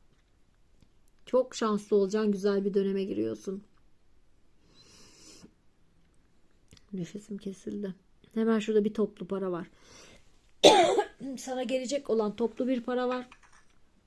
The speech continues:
Sıkıntıların geçiyor gidiyor. Çok aydınlık çıkmış. Aile büyükleriyle aranda tartışmalar, problemler olmamasına dikkat et. Onun dışında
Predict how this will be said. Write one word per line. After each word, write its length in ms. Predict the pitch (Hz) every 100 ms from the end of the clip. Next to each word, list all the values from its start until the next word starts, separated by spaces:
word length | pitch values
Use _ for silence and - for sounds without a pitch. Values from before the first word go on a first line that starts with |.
| _ - - _ - - - -
Sıkıntıların 760 | - 214 208 190 220 208 220 214
geçiyor 380 | 214 - 220
gidiyor. 260 | 214 208 220
Çok 220 | 220 226
aydınlık 480 | 208 196 202 208 208
çıkmış. 380 | - 208 190 - - _ _
Aile 380 | - 269 277 285
büyükleriyle 760 | 247 254 - 247 247 226 202 - - - _ _ _ - _ _ _ _ - - -
aranda 400 | 220 226 233 226
tartışmalar, 680 | 226 214 - 214 226 220 214
problemler 560 | 233 226 214 214 214 208
olmamasına 840 | - 240 233 208 202 - 196 196
dikkat 420 | 226 - 240 233
et. 280 | 233 233 - - - _ - - - _ _ _ _ -
Onun 320 | - 226 233
dışında 600 | 233 233 226 220 226 220